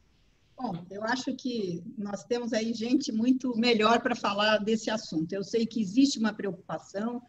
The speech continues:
é, é, o setor tá preocupado, vem se mobilizando, conversando, mas eu quero dizer que o ministro Guedes e a sua equipe, é, eles tiveram aí, pelo menos nesse primeiro momento, a gente tem sentido que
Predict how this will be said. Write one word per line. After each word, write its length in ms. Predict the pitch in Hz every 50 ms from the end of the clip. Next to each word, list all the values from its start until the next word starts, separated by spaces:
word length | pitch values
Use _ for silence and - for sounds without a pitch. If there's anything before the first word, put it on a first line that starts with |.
| _ _ _ _ _ _ _ -
é, 600 | 202 202 202 196 190 190 185 180 170 165 170 - _ _ _ _ _ _ _ -
é, 200 | 190 185 190 196
o 80 | 202
setor 600 | 214 - - - 247 - - 233 233 240 233 233
tá 520 | - - 226 226 226 226 220 196 175 175 -
preocupado, 800 | - 220 214 208 214 - - - 220 240 247 240 226 190 185 190
vem 240 | 180 190 226 247 240
se 160 | 226 - 233
mobilizando, 920 | 220 214 220 202 190 208 185 175 156 - 175 220 247 254 254 240 220 196 -
conversando, 920 | - 226 233 214 202 190 190 - - - 220 233 240 247 240 226 233 233 - - _ _ _ -
mas 160 | 202 214 226
eu 80 | 254 262
quero 200 | 262 262 254 233
dizer 180 | 233 262 262
que 100 | 262 -
o 40 | 254
ministro 500 | 254 233 233 233 240 - - 226 226 214
Guedes 480 | 185 202 214 220 214 196 180 175 175 190
e 80 | 202
a 60 | 196
sua 260 | 196 - - - 208 190
equipe, 500 | - - - 254 247 226 - - 165 - _ _ _ _ _ _ -
é, 200 | 175 180 185 185
eles 360 | 190 202 208 220 220 - -
tiveram 580 | - - 220 190 196 214 214 220 220 214 208 202
aí, 400 | 196 196 208 220 226 233 233 233 _ _ _ -
pelo 180 | 196 202 208 208
menos 300 | 214 226 247 247 233 254
nesse 260 | 233 233 226 - -
primeiro 420 | - - 214 208 214 233 240 233
momento, 440 | 220 208 202 185 208 226 247 - 233
a 40 | 220
gente 240 | 214 240 233 - -
tem 160 | - 226 233
sentido 600 | 226 - 226 208 196 - - 240 254 240 226 247
que 140 | - -